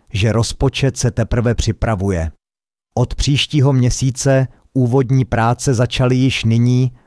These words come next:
se ve standardních termínech jako každý rok začal sestavovat rozpočet na rok příští,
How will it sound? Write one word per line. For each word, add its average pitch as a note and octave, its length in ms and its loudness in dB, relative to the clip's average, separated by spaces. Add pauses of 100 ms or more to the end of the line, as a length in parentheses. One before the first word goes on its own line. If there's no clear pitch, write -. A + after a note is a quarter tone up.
se - 220 -2
ve A#2+ 120 2
standardních B2+ 760 0
termínech B2 640 2
jako B2 280 0
každý A#2+ 500 0
rok A#2 380 0 (180)
začal A#2+ 460 0
sestavovat B2 760 0
rozpočet A#2 720 -2
na A2+ 120 2
rok A#2 200 0
příští, F2+ 760 -4